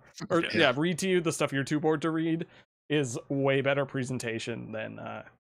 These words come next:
Speaker 1: you just
Speaker 2: It is.
Speaker 1: clicking through it like I normally do.
Speaker 2: And, like, you could do other things with the pyramid too. That was, that was just an example, but, like, I would give our, my rogue the py-, like, one of the pyramids, and you can, you can separate people from your party too, and they can run off on their own, and you can control them.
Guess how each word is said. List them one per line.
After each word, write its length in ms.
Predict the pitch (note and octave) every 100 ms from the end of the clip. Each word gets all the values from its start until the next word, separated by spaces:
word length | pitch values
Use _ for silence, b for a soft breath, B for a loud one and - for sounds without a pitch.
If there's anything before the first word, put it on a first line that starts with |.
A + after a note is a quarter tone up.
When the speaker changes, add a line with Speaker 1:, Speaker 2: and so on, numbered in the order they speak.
| _ _ _
Speaker 1:
you 160 | B2 A#2
just 260 | A#2 B2+
Speaker 2:
It 0 |
is. 240 | G2+ G2+ G#2
Speaker 1:
clicking 320 | C3+ C#3 B2
through 200 | A#2+ A2+
it 80 | A2+
like 180 | A2+ A#2
I 80 |
normally 360 | A#2 A2+ G#2+ G#2
do. 160 | G#2+ A2 _ _ _ _ _ _ -
Speaker 2:
And, 80 | G3
like, 120 | G3
you 80 | G3+
could 120 | B3
do 140 | G3
other 160 | A#2+ A2+
things 300 | B2 A2+ A2
with 100 | A2+
the 80 | -
pyramid 420 | B2+ A2+ A2 G#2+
too. 160 | A#2
That 120 | A2 A2
was, 240 | A2 -
that 120 | B2
was 140 | A#2 A2+
just 240 | G#2+ A#2 -
an 80 | A#2+
example, 480 | G#2+ A2+ A2+ A#2+
but, 120 | A#2 A#2+
like, 180 | A#2+ -
I 120 | C#3+
would 180 | C#3+ C3
give 220 | C3+ B2+
our, 220 | B2+ A#2 B2
my 220 | C#3+ A#2+ A#2
rogue 440 | A2 A2+ A#2 A2+ -
the 100 | C#3
py-, 200 | - C3+ -
like, 160 | B2 -
one 160 | C3+
of 100 | C3
the 80 | C3+
pyramids, 720 | B2+ C#3+ C#3+ D3 C#3+ C#3+ - -
and 120 | C#3+
you 80 | E3
can, 240 | F3 C#3+
you 100 | F3+
can 160 | F3 D3
separate 540 | - E3 - D3+ B2
people 260 | C#3 B2+ B2
from 200 | C3 A#2+
your 80 | A2+
party 340 | - A2+ A2
too, 220 | G#2+ A#2
and 100 | A2+
they 60 | A2+
can 140 | A#2+ A2
run 160 | A2
off 160 | A2 A#2+
on 80 | A2+
their 180 | G#2+
own, 280 | A2 A#2+ D3
and 100 | C3
you 60 | A#2
can 120 | A2+
control 320 | A2+ - A2+ B2
them. 220 | C#3+